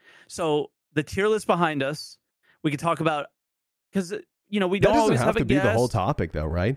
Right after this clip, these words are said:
Speaker 2: We could talk about something and make a tier list about it, right?
Speaker 1: Sh-, why not?
Speaker 2: Yeah.
Speaker 1: Right? 'Cause it just, the T V's behind you. You can put the thing on the tier list and, and, you know, it's visually appealing as well. And we could talk, you know, f-,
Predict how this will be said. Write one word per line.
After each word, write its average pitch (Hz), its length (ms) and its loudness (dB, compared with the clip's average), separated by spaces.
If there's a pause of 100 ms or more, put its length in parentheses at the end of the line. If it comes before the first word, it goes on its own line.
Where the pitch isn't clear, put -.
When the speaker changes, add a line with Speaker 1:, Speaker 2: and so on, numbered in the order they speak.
(140)
Speaker 2:
We 151 120 2
could 185 160 0
talk 190 280 0
about 160 200 -2
something 175 360 0
and 107 200 0
make 98 200 0
a 117 80 0
tier 107 200 0
list 95 220 -4
about 82 300 -2
it, - 160 -6
right? 87 260 -2 (920)
Speaker 1:
Sh-, - 220 -16
why 113 280 -4
not? 214 340 -4 (100)
Speaker 2:
Yeah. 120 140 -2 (200)
Speaker 1:
Right? 202 200 0
'Cause 202 180 -6
it 196 160 -2
just, 160 240 -10
the 262 80 -6
T 202 220 -10
V's 208 180 -6
behind 180 340 0
you. 202 60 -4
You 190 80 -6
can 139 160 -4
put 175 180 -4
the 196 60 -6
thing 180 260 -2
on 175 140 0
the 165 80 0
tier 165 260 -2
list 160 300 -2
and, 131 180 -2
and, 131 160 -8 (240)
you 139 120 -4
know, 139 80 0
it's 131 140 -4
visually 165 560 -2
appealing 165 500 -2
as 135 160 -6
well. 139 400 -2 (260)
And 143 260 -2 (140)
we 139 140 -2
could 127 160 -6
talk, 135 260 0
you 127 80 -6
know, 110 60 -4
f-, - 180 -12